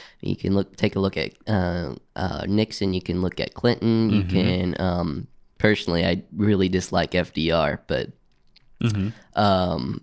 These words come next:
Speaker 1: then you take a look at Andrew Jackson. All these people that, um, are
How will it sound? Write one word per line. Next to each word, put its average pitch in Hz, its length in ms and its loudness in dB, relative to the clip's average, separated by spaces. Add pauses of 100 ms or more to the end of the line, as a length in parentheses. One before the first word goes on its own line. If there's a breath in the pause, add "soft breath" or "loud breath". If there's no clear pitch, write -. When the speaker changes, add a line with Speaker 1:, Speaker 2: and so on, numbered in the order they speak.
Speaker 1:
then 95 260 2
you 95 80 0
take 90 220 -2
a - 40 -2
look 95 200 -2
at 67 140 0
Andrew 90 280 0
Jackson. 113 520 4
All 170 180 6
these 208 180 2
people 131 360 2
that, 104 260 6 (240)
um, 85 580 2
are 92 540 2